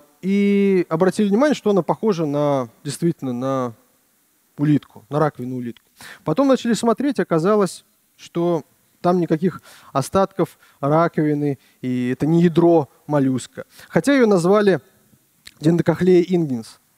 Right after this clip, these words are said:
то есть страш-, страшная раковина, гигантская страшная раковина улитки.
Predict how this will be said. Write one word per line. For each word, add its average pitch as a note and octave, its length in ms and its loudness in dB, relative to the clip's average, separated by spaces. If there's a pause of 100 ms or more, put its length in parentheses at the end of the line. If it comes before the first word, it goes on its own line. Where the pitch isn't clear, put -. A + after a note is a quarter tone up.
то A#2+ 60 -18
есть - 220 -20
страш-, D#3 460 -2
страшная D#3 480 0
раковина, B2 480 -2
гигантская C#3 440 -4
страшная C#3+ 420 -6
раковина B2 440 -6
улитки. D3 440 -8